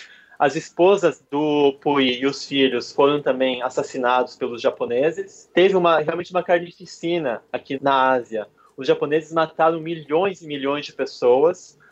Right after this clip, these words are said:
que eles tinham essa noção de que os japoneses eram um povo superior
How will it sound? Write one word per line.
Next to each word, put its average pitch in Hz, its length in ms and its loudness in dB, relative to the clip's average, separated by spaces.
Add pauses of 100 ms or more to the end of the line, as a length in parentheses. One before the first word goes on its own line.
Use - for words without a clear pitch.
(140)
que - 100 -6
eles - 360 -6 (100)
tinham 185 140 -2
essa 156 440 2
noção 156 520 -4
de 147 120 -16
que - 120 -8
os 156 100 -6
japoneses 139 1040 -4
eram 143 180 2
um 151 40 -8
povo 151 200 0
superior 139 760 0